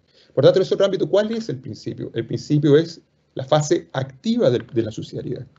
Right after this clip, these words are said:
que es la, que yo la, que yo creo que es la solidaridad. Por eso yo en mi libro concluyo que yo quiero un Chile libre y solidario, ¿no? Porque efectivamente es la fase activa del principio de subsidiariedad. Entonces no hay una contradicción como la plantean algunos políticos hoy día, que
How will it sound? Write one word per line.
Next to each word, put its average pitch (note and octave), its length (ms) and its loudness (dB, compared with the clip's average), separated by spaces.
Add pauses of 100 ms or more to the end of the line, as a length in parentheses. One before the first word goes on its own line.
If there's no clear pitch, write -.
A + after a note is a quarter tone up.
(460)
que D3 120 4
es F3 60 8
la, F3 240 6
que B2+ 120 -2
yo C#3+ 120 4
la, F3 100 6 (380)
que A#2+ 120 -8
yo C3+ 120 0
creo D#3+ 200 0
que D#3+ 60 2
es E3 40 4
la E3 80 4
solidaridad. D#3+ 720 -2 (680)
Por A#2 120 -2
eso C3 180 0
yo C#3 140 6
en C#3+ 60 4
mi C3+ 80 4
libro C#3+ 600 6
concluyo C3 420 -2
que C3 120 -2
yo - 100 0
quiero C3 160 -2
un C3 60 -4
Chile C3+ 260 0
libre C#3+ 300 2
y - 20 2
solidario, C#3 540 0
¿no? - 120 -12 (520)
Porque - 260 -6
efectivamente D3 800 2
es C#3+ 80 4
la C3+ 80 6
fase D3 280 0
activa F#3+ 340 -6
del A3+ 80 2
principio A2+ 280 -4
de C#3+ 60 -12
subsidiariedad. D3+ 60 -6
Entonces D#3+ 160 0
no D#3 100 6
hay A#3+ 120 4
una B3 120 -2
contradicción C#3+ 500 0
como D3 160 0
la B2+ 100 4
plantean B2+ 540 0
algunos B2 320 -4
políticos B2+ 400 -2
hoy B2 60 0
día, C#3 280 4
que C3+ 300 -4